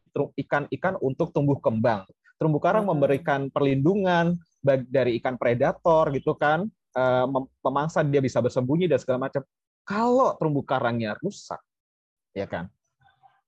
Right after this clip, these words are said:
Speaker 1: ikan-ikan juvenil ini tidak memiliki struktur pelindung alami bagi dia,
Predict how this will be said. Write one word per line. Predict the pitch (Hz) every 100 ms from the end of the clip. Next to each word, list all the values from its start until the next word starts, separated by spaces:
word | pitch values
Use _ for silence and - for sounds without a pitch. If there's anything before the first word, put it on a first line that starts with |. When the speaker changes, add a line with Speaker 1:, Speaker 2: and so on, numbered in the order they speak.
| -
Speaker 1:
ikan-ikan | 135 151 147 160 151
juvenil | 143 170 156 151
ini | 151
tidak | 151 147 151
memiliki | 160 151 143 160 190 - 208
struktur | - 175 165 - 165
pelindung | - 160 170 185 185 151 123 -
alami | 143 147 156 175 151 139 127
bagi | 110 120
dia, | 117 151 117 104